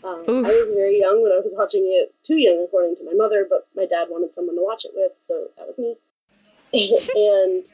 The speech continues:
Speaker 1: I remember when Willow and Tara got together being like, "This is just happening on T V. No one is yelling about it. It's just happening." And, like, kind of, and, like, kind of watching my dad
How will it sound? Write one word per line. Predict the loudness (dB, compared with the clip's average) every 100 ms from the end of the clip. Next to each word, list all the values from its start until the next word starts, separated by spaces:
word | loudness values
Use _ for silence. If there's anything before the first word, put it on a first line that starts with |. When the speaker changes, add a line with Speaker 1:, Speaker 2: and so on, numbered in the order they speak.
| -2
Speaker 1:
I | 0
remember | 2 2 2 2 0 0
when | 0 0 -2 0
Willow | 0 0
and | -2
Tara | -2 0 2
got | 0
together | -2 0 0 -2 -4
being | -8 -6
like, | -8 -10 _ _ _ _ _
"This | 0 2
is | 0
just | -2 0
happening | 2 2 4 2
on | 2 -2
T | -6 -4
V. | 0 2 0 -6
No | -2 2
one | 4 2
is | 0 -4
yelling | 0 2 2
about | 0 -2 -6
it. | -6 -12
It's | -14
just | -10
happening." | -2 0 0 0 -2 -6 -20 _ _ _ -6
And, | -6 -8 _
like, | 0 0
kind | -2 0
of, | 2
and, | 2 2
like, | 0 -4 _ _ -4
kind | 0
of | 0
watching | 2 0 2 0 2
my | 0
dad | 0 0 0 -2